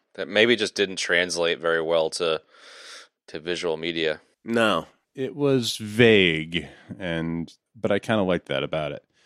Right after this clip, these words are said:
Speaker 1: Mm.
Speaker 3: So, but in that, Elvie sees through that, you know, they're calling it the off switch, I guess, but it seemed like some kind of a portal to another world or something,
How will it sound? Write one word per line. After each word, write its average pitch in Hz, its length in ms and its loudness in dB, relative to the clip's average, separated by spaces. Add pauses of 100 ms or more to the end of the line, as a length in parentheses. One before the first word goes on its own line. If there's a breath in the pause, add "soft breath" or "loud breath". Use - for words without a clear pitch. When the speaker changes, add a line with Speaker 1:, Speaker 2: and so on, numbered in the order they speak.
(120)
Speaker 1:
Mm. 95 320 -8
Speaker 3:
So, 139 160 6
but 117 140 6
in 202 160 8
that, 87 440 4 (260)
Elvie 127 640 0
sees 131 440 0
through 101 260 2
that, 82 320 2 (160)
you 110 100 -4
know, 82 140 -4
they're 80 120 -6
calling 110 300 -2
it 80 80 -6
the 82 160 -2
off 95 200 0
switch, 76 340 -8
I 73 100 -6
guess, 73 240 -6
but - 240 -8
it - 40 -20 (200)
seemed 110 320 -4
like 78 140 -2
some 90 140 -6
kind 87 140 -4
of 71 80 -6
a 69 40 -4
portal 92 380 -4
to 85 160 -8
another 80 260 -8
world 76 500 -6
or 73 240 -8
something, - 480 -6